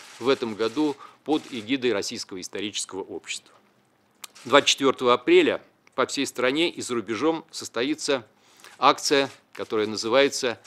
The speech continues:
«Диктант Победы». Этот проект реализуется Российским историческим обществом совместно с партией «Единая Россия».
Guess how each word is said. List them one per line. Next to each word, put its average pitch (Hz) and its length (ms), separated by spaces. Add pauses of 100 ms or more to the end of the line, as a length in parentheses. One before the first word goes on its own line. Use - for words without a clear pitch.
(200)
«Диктант 135 540
Победы». 92 560 (420)
Этот 127 260
проект 139 520
реализуется 123 760
Российским 123 600
историческим 110 760
обществом 120 520 (340)
совместно 110 720
с - 120
партией 107 520 (340)
«Единая 113 640 (300)
Россия». 160 560